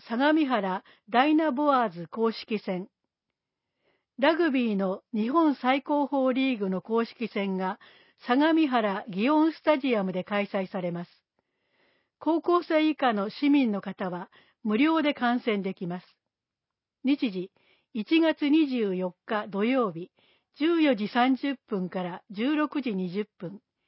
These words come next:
市ホームページの二次元コードが掲載されています。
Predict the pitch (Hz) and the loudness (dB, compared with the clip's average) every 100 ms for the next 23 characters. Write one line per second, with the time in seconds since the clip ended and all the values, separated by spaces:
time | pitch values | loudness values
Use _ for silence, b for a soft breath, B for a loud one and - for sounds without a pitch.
0 | _ _ _ _ _ - 320 330 302 302 | _ _ _ _ _ 0 0 2 0 2
1 | 311 302 302 269 202 185 190 220 220 294 | 2 0 -2 -2 -2 -4 -4 -4 0 2
2 | 311 311 294 294 214 185 - 202 196 202 | 2 2 0 -2 -2 -4 -6 -6 -4 -4
3 | 185 190 175 180 165 165 | -4 -8 -8 -8 -8 -10